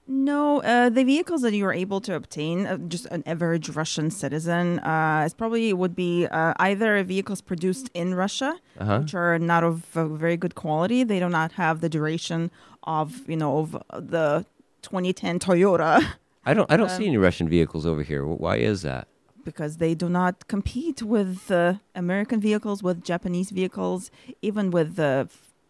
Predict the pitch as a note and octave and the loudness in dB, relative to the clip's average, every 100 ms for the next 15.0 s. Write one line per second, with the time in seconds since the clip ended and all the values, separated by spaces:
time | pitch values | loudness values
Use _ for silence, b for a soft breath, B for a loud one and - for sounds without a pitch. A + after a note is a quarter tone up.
0 | _ _ _ _ - E3+ D3 E3 F3 F#3 | _ _ _ _ -12 -6 -2 0 2 0
1 | - F3+ E3+ E3+ - - - E3 F#3 E3+ | 2 0 2 -2 -4 -8 -6 -2 0 2
2 | F3 - E3 F3+ E3 E3+ F#3 E3 E3+ D#3 | 0 -2 -2 -2 -2 0 4 4 2 -6
3 | - D#3+ E3+ D#3+ E3 D3 C#3+ C#3 - b | -6 -8 -4 0 0 2 2 0 -6 b
4 | b b D#3+ D#3 D#3 E3+ F3+ F3 F3 F3 | b b -2 0 2 2 2 2 0 0
5 | E3+ D#3 D#3+ G3 - D3+ D3+ E3+ D#3+ - | 0 0 -2 -4 -4 -4 -2 -6 -6 -8
6 | - F#3 A#3+ C#4+ C#4+ F#3 D#3 D#3+ D#3 F3 | -8 -4 -2 0 4 4 4 4 2 2
7 | G#3 G#3+ A3+ A#3 - B C4+ - E3 D#3+ | 0 0 -2 -4 -6 B -4 0 4 4
8 | E3+ F3 F#3+ F#3+ F#3 - D#3+ F3+ E3+ E3+ | 2 2 2 2 0 -4 -2 -2 -2 -6
9 | E3+ D#3 E3 D3+ D3+ F#3+ F#3 F3+ E3+ C#3+ | -6 -2 -2 0 -2 -2 0 2 2 0
10 | - C#3+ D3 D#3 - - - C#3 C#3+ D3+ | -4 -4 -2 -4 -4 -10 -10 -4 -2 -2
11 | - B B - C#3 D3 F3 - E3 - | -4 B B -8 -4 -2 -2 0 -4 -2
12 | D#3+ C#3+ B2+ C#3+ A#2+ A2+ E3 b b - | -2 0 0 0 0 -2 -4 b b -12
13 | D3+ E3+ F3 F3 D#3+ E3 D#3 D#3 D#3 D3+ | -4 0 0 0 -2 -2 0 0 0 -2
14 | D#3 D3+ D3 C#3+ D3 D3 C3 C3 D3 | -2 -2 -2 0 2 2 2 0 0